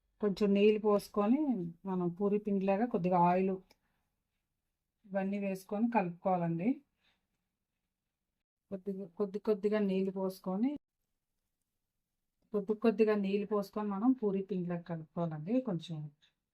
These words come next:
అదే చపాతీ పిండిలాగే కలుపుకోవాలి. ఇందులోనే కొద్దిగా ఆయిల్ కూడా వేసుకుందామండి.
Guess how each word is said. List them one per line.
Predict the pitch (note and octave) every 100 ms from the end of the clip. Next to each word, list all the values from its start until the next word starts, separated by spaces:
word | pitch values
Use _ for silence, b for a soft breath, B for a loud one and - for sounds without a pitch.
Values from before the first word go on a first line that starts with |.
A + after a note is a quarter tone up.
| _ _ _ F3
అదే | G3 -
చపాతీ | F#3+ E3+ F#3 F#3+
పిండిలాగే | G#3+ G#3 G3+ G3 A3
కలుపుకోవాలి. | A#3 F3+ F3 - E3+ D#3 E3 C#4 - _ _ _ _ _ _ _ _ _ _ _ _ _ _ _ _ _ _ _ _ _ _ _ _ _ _ _ _ _ _ _ _ _ _ _ _ _ _ _ _ _ _ _ _ -
ఇందులోనే | - G#3+ G#3+ A3+
కొద్దిగా | A3 F3+ G3 B3
ఆయిల్ | F#3 F#3 G3
కూడా | G3 F#3
వేసుకుందామండి. | F3+ F3 - F3 E3+ D#3+ D3+ F#3